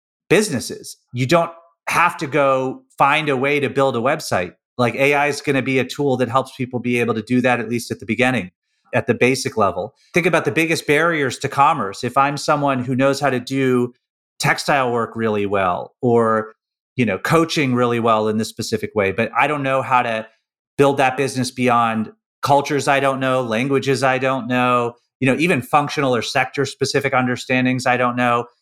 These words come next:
A I is gonna help folks be able to do that. And then you just look at entrepreneurship within that Gen Z generation, and you could see as a team manager, skills first,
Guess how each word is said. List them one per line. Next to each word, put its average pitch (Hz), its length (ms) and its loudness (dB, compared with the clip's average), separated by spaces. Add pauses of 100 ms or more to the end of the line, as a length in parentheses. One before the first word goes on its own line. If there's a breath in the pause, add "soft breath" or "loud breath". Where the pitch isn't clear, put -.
(240)
A 160 140 4
I 165 140 2
is 135 100 -6
gonna 147 140 -2
help 147 240 -2
folks 139 240 0
be 131 180 0
able 117 160 0
to 107 100 -4
do 143 220 0
that. 98 220 -2 (100)
And 135 120 0
then 180 100 2
you 202 100 2
just 143 180 0
look 143 120 0
at 131 80 2
entrepreneurship 127 640 -2
within 113 220 0
that 110 180 2
Gen 110 260 0
Z 120 460 -4 (160)
generation, 123 800 0
and 123 260 0 (100)
you 139 100 2
could 143 120 0
see 190 140 2
as 147 140 2
a 135 60 0
team 180 280 -2
manager, 139 640 0 (800)
skills 160 420 2
first, 120 500 0